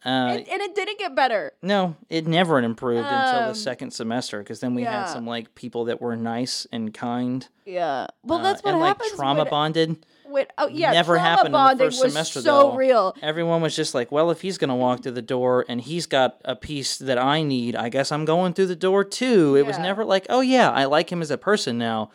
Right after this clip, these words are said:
Speaker 1: We're gonna hang out and, like, solve the puzzle
Speaker 2: Yeah,
Speaker 1: together."
Speaker 2: volume two, we grew to like each other in a, in a w-, most, most of us grew to like each
Speaker 1: Volume
Speaker 2: other in,
Speaker 1: one
Speaker 2: like,
Speaker 1: was
Speaker 2: a weird,
Speaker 1: basically
Speaker 2: fucked up way.
Speaker 1: just the first thirty minutes of the, uh,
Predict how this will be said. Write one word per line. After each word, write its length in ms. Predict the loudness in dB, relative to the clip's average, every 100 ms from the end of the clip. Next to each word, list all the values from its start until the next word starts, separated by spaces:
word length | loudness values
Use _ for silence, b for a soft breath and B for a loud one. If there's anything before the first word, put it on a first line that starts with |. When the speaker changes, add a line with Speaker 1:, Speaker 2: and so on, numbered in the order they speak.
| b b 0
Speaker 1:
We're 120 | 2
gonna 180 | 2 0
hang 280 | -2 0
out 220 | 2 2 2
and, 100 | -2
like, 220 | -4 -2
solve 320 | 2 2 2
the 80 | 0
puzzle 320 | 0 0 0
Speaker 2:
Yeah, 220 | -2 -2
Speaker 1:
together." 200 | -4 -4
Speaker 2:
volume 460 | 0 2 4 2 0
two, 580 | -2 0 0 0 -4 -8 -12
we 380 | -14 -10 -12
grew 560 | -12 -8 -4 -2 -2 -6
to 220 | -8 -8
like 400 | -6 -4 -6 -6
each 180 | -12 -8 -6
other 320 | -4 -4 -6
in 100 | -8
a, 160 | -12 -12 _ -8
in 160 | -6
a 40 | -4
w-, 240 | -6 -8 -14 -8 -2
most, 380 | 2 2 0 -6 -6
most 300 | 0 2 0
of 80 | -2
us 160 | -6
grew 140 | -4 -6
to 80 | -4
like 180 | -8
each 60 | -4
Speaker 1:
Volume 320 | 0 2 2
Speaker 2:
other 0 |
in, 40 | 2
Speaker 1:
one 100 | 0
Speaker 2:
like, 60 |
Speaker 1:
was 100 | -4
Speaker 2:
a 20 | -4
weird, 120 | -6
Speaker 1:
basically 300 | -6 -6 -6
Speaker 2:
fucked 80 | -4
up 40 | -2
way. 60 |
Speaker 1:
just 140 | -2 -2
the 80 | -8
first 360 | -4 -4 -4
thirty 240 | -4 -2 -2
minutes 340 | -2 -2 -4
of 240 | -6 -6 -4
the, 340 | 0 2 0
uh, 220 | -2 -4